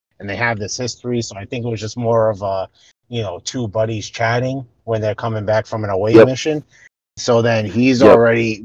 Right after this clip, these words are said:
Speaker 1: Riker's already brainwashed at this point. So it, I think it was just more of a, like, just trying to get whoever they can to be, uh,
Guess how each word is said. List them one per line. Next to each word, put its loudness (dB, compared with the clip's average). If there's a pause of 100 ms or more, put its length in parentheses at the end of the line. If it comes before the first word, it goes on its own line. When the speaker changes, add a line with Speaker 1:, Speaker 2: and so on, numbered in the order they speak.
Speaker 1:
Riker's -2
already 2
brainwashed -2
at -8
this -8
point. -6 (480)
So -2
it, -6
I -6
think -6
it -4
was -4
just -10
more 4
of 0
a, 2
like, -4
just -12
trying -4
to -8
get -4
whoever 0
they -6
can -4 (680)
to -2
be, 0
uh, 0